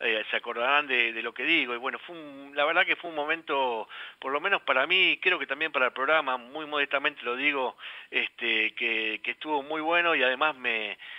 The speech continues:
esto de, el programa y las comunicaciones y esta interacción con la gente me hizo ganar amigos como, como Fito, este, como Fernando Catalano, el periodista que,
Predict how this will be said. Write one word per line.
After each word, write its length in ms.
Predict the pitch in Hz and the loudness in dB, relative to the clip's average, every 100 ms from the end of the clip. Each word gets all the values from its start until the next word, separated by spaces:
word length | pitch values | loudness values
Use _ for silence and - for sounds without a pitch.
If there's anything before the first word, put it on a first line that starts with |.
| - - - | -14 -8 0
esto 960 | 147 143 - 135 131 123 117 113 113 | 2 2 -2 -2 0 -2 -2 -4 -6
de, 260 | 113 113 123 | -4 -2 -4
el 60 | |
programa 540 | - 131 175 165 156 135 | 0 4 6 6 4 4
y 200 | 127 110 | 2 0
las 180 | 110 | -2
comunicaciones 880 | - 117 120 120 117 - 170 165 127 143 | -4 -12 -6 -2 0 2 2 2 0 -4
y 60 | |
esta 140 | 135 131 | -4 -4
interacción 480 | 131 120 - 143 135 | -2 -4 -2 -4 -2
con 140 | 131 | 0
la 100 | 120 | 2
gente 360 | - 151 - 120 | 2 0 -2 -4
me 100 | 123 | -4
hizo 360 | 120 113 110 | -4 -4 -2
ganar 220 | 110 127 117 | 0 2 2
amigos 360 | 127 143 127 | 0 -2 -4
como, 400 | - 110 101 95 - - - - - | -6 -12 -14 -16 -16 -16 -14 -14 -14
como 520 | 117 110 113 110 104 - | -12 -8 -4 -4 -6 -4
Fito, 680 | 160 160 - 139 131 123 120 | 0 0 2 0 2 0 0
este, 760 | 104 - 110 101 98 95 90 - - - - | -2 -4 -6 -2 -2 -4 -10 -14 -16 -16 -16
como 220 | 120 110 | -12 -8
Fernando 760 | 123 120 151 147 135 123 113 110 | -6 2 4 4 0 -2 -2 -4
Catalano, 720 | 110 - 139 156 147 131 123 | -4 0 4 6 6 2 -4
el 100 | 113 | -6
periodista 480 | 117 110 123 127 113 | -8 -6 -6 -4 -4
que, 420 | 110 104 98 | -2 -4 -4